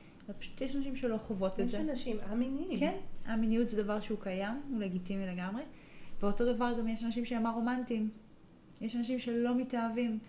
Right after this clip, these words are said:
Speaker 1: זה לא אומר שאין להם יכולת לאהוב או לקיים מערכות יחסים שהן, אה, חבריות, משפחתיות, אוהבות. פשוט אומר שאין שם את ה-, את המוטיב של התאהבות. אמ, יש אנשים שלא חווים לא את זה ולא את זה.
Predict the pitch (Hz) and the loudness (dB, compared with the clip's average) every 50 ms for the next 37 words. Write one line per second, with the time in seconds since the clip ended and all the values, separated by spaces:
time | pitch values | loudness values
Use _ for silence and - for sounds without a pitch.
0 | - - - - - - 190 196 220 233 233 220 - 214 208 202 202 208 190 196 | -14 -20 -20 -14 -6 -2 0 0 2 2 2 2 2 0 0 0 0 0 0 0
1 | 180 - - 196 190 196 185 190 196 185 180 180 180 180 180 175 175 170 170 170 | -2 -2 -2 0 0 0 0 0 0 0 2 0 0 0 0 -2 -4 -6 -10 -12
2 | - - 180 180 180 180 - 170 170 175 185 190 180 175 180 - 175 175 190 180 | -10 -8 -8 -8 -6 -6 -6 -4 -2 -2 -2 -2 -2 -4 -4 -6 -6 -6 -6 -8
3 | - 175 - - - 185 185 185 185 180 - - 180 175 170 175 175 170 170 170 | -8 -10 -10 -8 -6 -4 -2 -2 -2 -4 -4 -6 -8 -8 -6 -8 -8 -8 -10 -10
4 | - - 180 170 175 175 170 175 170 170 180 180 180 180 175 - - - - - | -8 -8 -8 -6 -6 -6 -6 -6 -6 -4 -4 -4 -6 -6 -8 -10 -12 -14 -16 -16
5 | - - 175 165 170 170 180 180 180 175 175 170 170 175 180 180 180 - - - | -12 -10 -8 -6 -6 -6 -6 -6 -6 -6 -6 -6 -4 -6 -6 -6 -8 -12 -16 -20
6 | - - - - - - - - - - - 247 240 247 247 240 - 202 202 220 | -20 -20 -20 -20 -20 -20 -20 -20 -18 -4 -2 0 0 0 0 -2 -4 -4 -2 -2
7 | 214 240 240 226 214 - - 190 175 180 - - - - - - - 196 185 185 | 0 0 0 -2 -2 -2 -2 -4 -4 -4 -8 -12 -18 -18 -18 -10 -6 -4 -4 -4
8 | 180 - 214 208 190 - 226 196 202 190 - 175 156 165 165 165 180 214 262 262 | -2 -2 -2 -2 0 -2 -2 -2 -4 -4 -4 -6 -6 -6 -4 0 0 0 0 0
9 | - - - - - - - - - - - - - - - - - 180 180 175 | -4 -10 -18 -20 -20 -20 -20 -20 -20 -20 -20 -20 -20 -20 -20 -12 -8 -6 -4 -4
10 | 175 175 175 175 175 175 180 180 180 180 180 - - - - - - - - 208 | -4 -4 -6 -6 -4 -2 -2 -2 -2 -2 -4 -8 -14 -20 -20 -20 -20 -14 -6 -4
11 | 202 185 - 202 202 185 - 196 185 - 185 180 180 180 - 185 180 185 175 180 | -4 -2 -2 -4 -4 -2 -4 -4 -4 -2 -4 -4 -4 -4 -8 -8 -6 -4 -4 -4
12 | 175 175 180 180 180 180 170 170 170 170 175 185 196 190 220 | -4 -4 -6 -6 -6 -6 -6 -6 -6 -4 -4 -4 -4 -4 -4